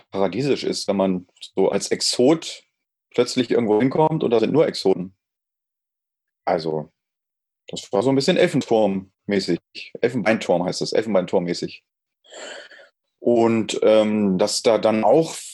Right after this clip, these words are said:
wie in der Schule, Leute dabei sind, mit denen ich irgendwie mehr kann und nicht so gut kann, das habe ich dann am Anfang gar nicht so gemerkt.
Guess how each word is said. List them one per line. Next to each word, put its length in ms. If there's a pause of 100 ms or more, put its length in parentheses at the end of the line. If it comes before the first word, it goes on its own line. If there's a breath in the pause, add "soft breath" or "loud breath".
(120)
wie 240
in 80
der 100
Schule, 280
Leute 280
dabei 300
sind, 140
mit 180
denen 100
ich 80
irgendwie 260
mehr 220
kann 380
und 240
nicht 140
so 100
gut 180
kann, 560 (300)
das 160
habe 100
ich 80
dann 160
am 80
Anfang 220
gar 80
nicht 80
so 80
gemerkt. 640